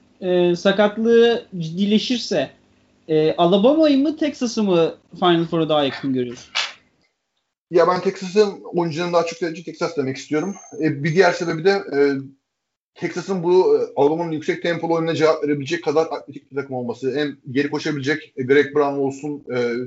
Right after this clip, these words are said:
Speaker 2: Kai Jones olsun çok atletik dört numaraları var. Pivotu Jericho Sims sahaya çok hızlı koşuyor. Ve tempolu oyununda ayak uydurabilecek kadar iyi kısaları var. Bunlar birleştiği zaman bu iki takımın maçı çok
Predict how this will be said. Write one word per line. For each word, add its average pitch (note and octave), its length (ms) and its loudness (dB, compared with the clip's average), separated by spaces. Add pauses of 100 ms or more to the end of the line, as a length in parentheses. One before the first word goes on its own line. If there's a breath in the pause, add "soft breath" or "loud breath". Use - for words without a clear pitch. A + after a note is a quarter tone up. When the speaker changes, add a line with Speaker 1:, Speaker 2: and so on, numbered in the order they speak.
(280)
Speaker 2:
Kai D3+ 140 4
Jones D3+ 220 -2
olsun C#3+ 180 -10
çok C3+ 200 0
atletik D3 460 -8
dört C#3 140 4
numaraları C#3+ 360 2
var. C#3+ 260 -2 (520)
Pivotu C3+ 320 -2
Jericho C#3+ 320 2
Sims D3 220 -10
sahaya D3+ 220 2
çok D#3 120 -8
hızlı D#3 180 -6
koşuyor. F#3+ 520 -2 (580)
Ve D#3+ 260 0
tempolu F3+ 340 0
oyununda F3+ 300 2
ayak F3 280 2
uydurabilecek D#3+ 500 -2
kadar E3 180 -2
iyi E3 140 -6
kısaları C#3+ 340 -2
var. - 280 -2 (880)
Bunlar D#3 160 0
birleştiği D#3 220 -4
zaman F3+ 260 -2
bu D#3 100 -2
iki F#3 280 -4
takımın F3+ 420 -6
maçı E3 260 -2
çok - 340 -2